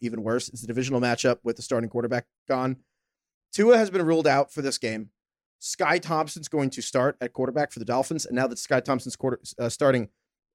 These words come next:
the line for Bills Dolphins is thirteen points. I, I, Tyreek Hill has an ankle injury, and, like, that seems to be a big problem for him. Like,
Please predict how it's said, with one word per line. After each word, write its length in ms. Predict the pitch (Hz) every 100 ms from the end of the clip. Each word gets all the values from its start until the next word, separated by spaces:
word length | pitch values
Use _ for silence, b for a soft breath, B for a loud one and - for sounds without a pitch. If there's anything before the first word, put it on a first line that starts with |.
| -
the 100 | 131
line 340 | 147 151 185
for 140 | 185 156
Bills 220 | 165 151
Dolphins 380 | 170 160 160 -
is 200 | - -
thirteen 380 | 147 147 156 147
points. 480 | 147 147 147 - - _
I, 100 | 107 -
I, 140 | 110 - _ _ -
Tyreek 320 | 147 160 156
Hill 220 | 160 147
has 120 | 147 104
an 60 |
ankle 360 | 104 135 147 143
injury, 420 | 139 139 143 139
and, 160 | 117 113
like, 160 | 107
that 160 | 123 117
seems 200 | 135 120
to 60 |
be 80 | 120
a 60 | 113
big 120 | 113
problem 200 | 131 120
for 140 | 135
him. 60 | 120
Like, 200 | 117